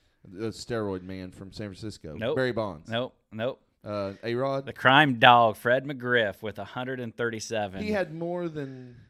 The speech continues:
Speaker 2: It, well, you think about, this would have been, what, eighty-eight
Speaker 1: Four,
Speaker 2: to
Speaker 1: oh, four,
Speaker 2: ninety-two?
Speaker 1: oh, you're talking about first George Bush.
Speaker 2: Yes,
Speaker 1: First
Speaker 2: yes.
Speaker 1: George Bush. Okay.
Speaker 2: So, the second W Bush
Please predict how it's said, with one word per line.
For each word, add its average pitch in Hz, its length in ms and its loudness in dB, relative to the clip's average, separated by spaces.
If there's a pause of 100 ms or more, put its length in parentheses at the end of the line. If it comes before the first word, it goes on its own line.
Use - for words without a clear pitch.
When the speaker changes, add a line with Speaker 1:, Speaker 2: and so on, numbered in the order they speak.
(100)
Speaker 2:
It, 110 300 -4
well, 143 160 -6
you 131 60 -6
think 151 200 -8
about, 127 400 2
this 127 200 -10
would 131 80 -2
have 113 80 -6
been, 110 140 -2
what, 98 220 -4 (160)
eighty-eight 120 480 -2
Speaker 1:
Four, 208 160 0
Speaker 2:
to 120 140 -4
Speaker 1:
oh, 110 60 2
four, 104 80 2
Speaker 2:
ninety-two? 117 720 -4
Speaker 1:
oh, 196 120 -6
you're 190 140 -14
talking 170 220 -8
about 131 200 -14
first 196 280 -4
George 113 320 -4
Bush. - 100 -10
Speaker 2:
Yes, 143 300 6
Speaker 1:
First 123 120 -4
Speaker 2:
yes. 123 300 4
Speaker 1:
George 92 140 -18
Bush. 139 80 -10
Okay. 120 260 -8 (120)
Speaker 2:
So, 135 400 8 (160)
the 107 80 -14
second 143 580 4 (500)
W 151 320 2
Bush 113 520 -4